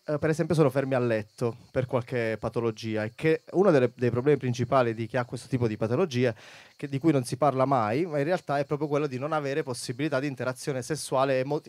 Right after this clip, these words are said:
emotiva e di relazione con, ehm, con un, con l'altro sesso, e ci sono situazioni in cui i genitori supper-, sopperiscono in modi che potete immaginare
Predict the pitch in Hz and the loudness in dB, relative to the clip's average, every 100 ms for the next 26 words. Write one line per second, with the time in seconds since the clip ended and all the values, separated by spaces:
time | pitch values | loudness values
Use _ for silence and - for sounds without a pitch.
0 | _ 135 143 143 165 170 139 127 127 127 | _ -4 -2 -2 -2 -2 2 2 2 0
1 | 139 151 165 - 147 160 135 - - - | 0 -2 -4 -2 0 0 -4 -10 -20 -20
2 | _ 139 135 131 127 123 120 120 117 - | _ 2 2 4 2 2 -2 -8 -12 -6
3 | 151 139 139 - 143 127 131 - 139 123 | -4 -4 -6 -8 -10 -6 -6 -2 0 4
4 | 147 - - - 120 123 - 151 165 123 | 2 2 -10 -10 -12 -10 -8 -2 -2 -2
5 | 131 151 - 143 117 127 123 131 - - | -6 -6 -4 -6 -4 -4 -6 -6 -10 0
6 | 135 131 139 127 120 110 127 - 135 - | 0 2 2 2 2 -2 -10 -6 -6 -6
7 | 139 123 175 143 120 127 127 131 123 120 | -8 -4 -2 -2 -2 -6 -2 2 2 2
8 | 120 120 123 127 113 120 131 147 117 107 | -2 -4 -4 -4 -4 -6 -6 -6 -4 -4
9 | 104 | -6